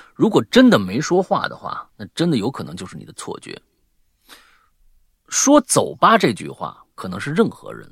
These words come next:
之后呢，你可正好在看了一个什么晃神儿的时候，你，你心里很确定就是小高的时候，你往前接着走，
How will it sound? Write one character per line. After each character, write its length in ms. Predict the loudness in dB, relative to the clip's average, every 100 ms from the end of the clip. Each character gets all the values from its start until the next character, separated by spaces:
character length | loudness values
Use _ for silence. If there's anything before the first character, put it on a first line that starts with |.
| -20 -20 _ _ _ _ _ _
之 160 | -2 0
后 180 | 4 4
呢， 140 | 2
你 180 | 0 -4
可 140 | -8
正 260 | 0 0 0
好 360 | -2 -8 -10 -2
在 180 | -2 -2
看 300 | -2 -2 -2
了 60 |
一 120 | -2
个 100 | -4
什 140 | -4 -2
么 120 | -4
晃 280 | -4 -6 -6
神 160 | -8
儿 80 | -4
的 80 | -6
时 160 | -6 -10
候， 180 | -14 -14 -14 -14
你， 180 | -12 -12 -14 _ -8
你 100 | -2
心 220 | 2 2
里 100 | 2
很 320 | -2 -6 -8
确 300 | -4 2 2
定 260 | 2 -2 -4
就 180 | -8 -10
是 120 | -10
小 240 | -12 -14
高 220 | -8 -6 -6
的 80 |
时 140 | -8 -16
候， 160 | -16 -18 -20 -10
你 140 | -6
往 240 | -4 -6 -10
前 300 | -12 -10 -10
接 180 | -8 -8
着 100 | -8
走， 260 | -10 -14